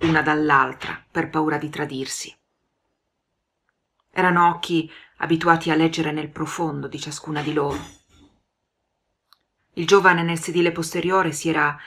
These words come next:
ricordato di suo fratello, sparito,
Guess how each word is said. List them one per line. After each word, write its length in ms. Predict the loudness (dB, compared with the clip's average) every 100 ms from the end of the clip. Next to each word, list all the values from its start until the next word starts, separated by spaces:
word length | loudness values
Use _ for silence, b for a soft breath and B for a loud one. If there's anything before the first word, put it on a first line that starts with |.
| B B -4
ricordato 580 | -2 0 2 2 2
di 100 | -2
suo 160 | -2 -4
fratello, 760 | -6 -4 -2 -2 -4 -10 -14 _ _ _ _
sparito, 680 | -8 -2 0 -2 -10 -18